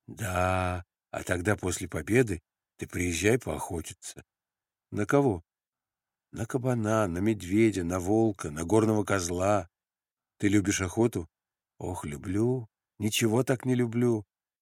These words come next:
У нас в деревне все охотники, а ты не любишь?» «Нет», — сказал Роберт Джордан, — «я не люблю убивать животных». «А я наоборот», —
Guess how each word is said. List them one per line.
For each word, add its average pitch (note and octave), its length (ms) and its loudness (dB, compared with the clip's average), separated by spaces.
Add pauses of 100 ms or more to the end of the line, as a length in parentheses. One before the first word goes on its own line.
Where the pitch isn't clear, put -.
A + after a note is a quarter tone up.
У B2 80 -2
нас C#3 180 6
в A#2 80 -4
деревне C3+ 400 4
все C#3 300 2
охотники, F#2+ 600 -2
а F2+ 200 -4
ты B2 220 -2
не C3+ 140 2
любишь?» D3 500 -4 (580)
«Нет», — C#3 380 4
сказал F#2 580 -2
Роберт E2+ 300 -2
Джордан, — F2 500 -4 (680)
«я B2 220 0
не C3 140 6
люблю G#2+ 320 4
убивать F2+ 420 0
животных». E2 760 -8 (800)
«А - 120 -14
я E2 240 -8
наоборот», — E2 560 -6